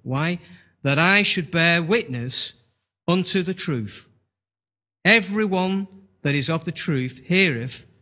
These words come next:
my voice." Our commander leads by example. He says here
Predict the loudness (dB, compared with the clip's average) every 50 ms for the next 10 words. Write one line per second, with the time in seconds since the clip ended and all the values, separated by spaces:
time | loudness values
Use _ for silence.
0 | _ _ _ _ _ _ -6 -4 -2 -2 -2 -4 -4 -4 -4 -4 -6 -8 -8 -10
1 | -12 -14 -16 _ _ _ _ _ _ _ _ _ _ _ _ _ _ _ _ _
2 | _ _ _ _ _ _ _ -4 -2 -2 -2 -2 -2 -2 -2 0 0 0 0 -2
3 | -2 -4 -2 0 2 2 2 0 -2 -6 -8 -8 -10 -12 -16 _ _ _ _ _
4 | _ _ _ _ _ _ _ -4 -2 -2 -2 -4 -4 -4 -2 -2 -2 -4 -4 -6
5 | -8 -8 -8 -12 _ _ _ _ _ _ _ _ -6 -2 0 0 0 0 2 4
6 | 4 4 4 2 0 -4